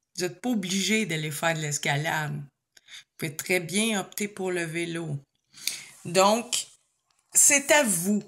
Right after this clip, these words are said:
de trouver ce qui vous va, ce qui vous rend heureux,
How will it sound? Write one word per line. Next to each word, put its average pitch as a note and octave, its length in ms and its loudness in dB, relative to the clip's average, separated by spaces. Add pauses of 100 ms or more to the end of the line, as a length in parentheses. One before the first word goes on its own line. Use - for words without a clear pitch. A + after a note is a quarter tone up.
(200)
de E3+ 140 0
trouver G3 640 0
ce - 200 0
qui G#3 220 -2
vous E3+ 240 -6
va, D#3 520 -2 (400)
ce - 320 4
qui G#3+ 300 0
vous F3 320 -4
rend F#3 340 -4 (500)
heureux, E3+ 540 -4